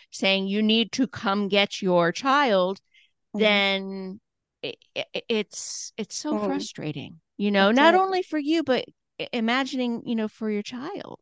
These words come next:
Speaker 2: Mm-hmm. Yeah, f-, I mean, for me, he, he wasn't, he wasn't taken out, and I, I didn't have to come and pick him up,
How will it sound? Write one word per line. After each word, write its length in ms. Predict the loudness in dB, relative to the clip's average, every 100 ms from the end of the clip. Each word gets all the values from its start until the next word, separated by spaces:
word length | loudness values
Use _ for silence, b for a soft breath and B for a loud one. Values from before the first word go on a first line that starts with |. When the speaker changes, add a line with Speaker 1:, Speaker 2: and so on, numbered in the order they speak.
| -20 _ _ -10
Speaker 2:
Mm-hmm. 260 | -8 -6 -10 _ _ 2
Yeah, 200 | 4 4
f-, 120 | 6
I 120 | 6
mean, 180 | 6 6
for 140 | 6
me, 380 | 8 6 6 2 B B B _ _ -6
he, 100 | -6 0
he 80 | 2
wasn't, 520 | 4 2 4 2 2 -4 -14 -16 B _ _ _ -6
he 60 | -2
wasn't 580 | 0 0 0 2 0 -4 _ _ _ _ 2
taken 300 | 2 4 6
out, 280 | 6 4 2
and 120 | 2
I, 160 | 2 2
I 60 | 2
didn't 160 | 0
have 120 | -2
to 60 | -4
come 140 | -2
and 100 | 0
pick 160 | -2 2
him 60 | 4
up, 300 | 4 0